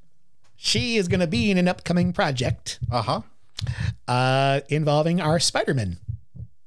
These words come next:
Speaker 2: I would be into that.
Speaker 1: Uh, being that Across the Spider-Verse or Beyond the Spider-Verse, whatever the hell it was,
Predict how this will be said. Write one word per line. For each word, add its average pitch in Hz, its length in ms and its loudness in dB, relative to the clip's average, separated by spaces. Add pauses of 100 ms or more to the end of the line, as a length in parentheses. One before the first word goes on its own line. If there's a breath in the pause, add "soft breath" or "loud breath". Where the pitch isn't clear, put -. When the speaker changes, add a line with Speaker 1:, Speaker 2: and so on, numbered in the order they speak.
(140)
Speaker 2:
I 117 200 0
would 120 160 -8
be 98 80 -6
into 85 160 -6
that. 87 300 -2 (180)
Speaker 1:
Uh, 143 240 2 (340)
being 165 220 -2
that 202 140 2
Across 190 360 2
the - 80 -2
Spider-Verse 196 480 2
or 147 40 -2
Beyond 147 280 2
the 170 60 0
Spider-Verse, 175 340 0
whatever 151 240 2
the 160 60 2
hell 160 100 4
it 147 60 0
was, 151 320 2